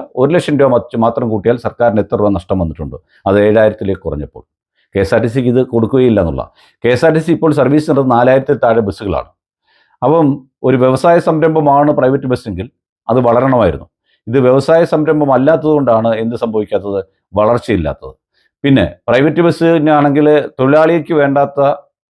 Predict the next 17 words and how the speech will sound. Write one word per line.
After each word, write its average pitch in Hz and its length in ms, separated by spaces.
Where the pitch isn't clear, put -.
ക്ഷേമനിധി, 123 380
മോട്ടോർ 120 280
തൊഴിലാളി 113 320
ക്ഷേമനിധി, 80 340
തൊഴിലാളികൾക്ക് 160 560
ആർക്കും 147 340
തന്നെ 156 200
ഈ 156 140
ക്ഷേമനിധി 147 440
പോകുന്ന 139 220
വളരെ 131 280
തുലം 135 280
തുച്ഛം 127 340
ആൾക്കാർ 123 280
മാത്രമേ 120 380
ക്ഷേമനിധി 127 400
എടുക്കുന്നുള്ളൂ. 85 360